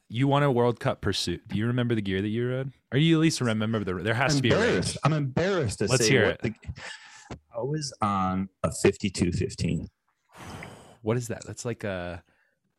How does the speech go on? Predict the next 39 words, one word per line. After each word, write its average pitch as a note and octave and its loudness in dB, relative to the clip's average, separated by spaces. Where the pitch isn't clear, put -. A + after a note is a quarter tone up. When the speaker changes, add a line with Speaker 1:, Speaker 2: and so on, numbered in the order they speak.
Speaker 1:
that's - -6
Speaker 2:
One E2 0
and - 2
a - 2
half. B2 4
Speaker 1:
ninety-six? C#3+ 0
Speaker 2:
No E2 4
Speaker 1:
Is F2 0
that C3+ 4
a - 4
Speaker 2:
way. C3+ 0
Speaker 1:
Is G2 -4
that, F#2+ 0
is A2 -2
that A2+ 4
too A#2+ 2
big? A2+ 2
Speaker 2:
Yeah, D3+ 0
way G#2 2
too - -2
big. C#2+ -2
Speaker 1:
Oh, G#2 -2
is G#2 -2
that A2+ 0
ninety-two? B2+ 4
Ninety? F3 6
Speaker 2:
Yeah, - -2
something A#2+ 0
like A#2 2
that. B2+ 2
Speaker 1:
Oh B2 0
my G2 -4
Speaker 2:
No, G#3 4
Speaker 1:
God. G#2+ 2
What E3 8
was A#3+ 8
your A3+ 6
Speaker 2:
it's D#3+ 4
Speaker 1:
time? E3 2